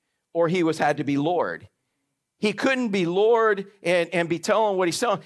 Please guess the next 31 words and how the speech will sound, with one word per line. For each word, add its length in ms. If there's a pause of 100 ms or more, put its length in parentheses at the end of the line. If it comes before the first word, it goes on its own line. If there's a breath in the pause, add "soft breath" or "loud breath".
(120)
I, 40
i-, 240
if, 200
if 200
what 140
he 60
said 240
wasn't 300
true, 140
and 140
Jesus 460
was 120
the 60
one 220
who 40
said, 380
"I 400
am 480
the 420
way, 640 (720)
the 600 (100)
truth, 720 (260)
the 460
life." 580 (360)
He 180
said, 320
"No 520
one, 520 (100)
absolutely 960
no 460
one 460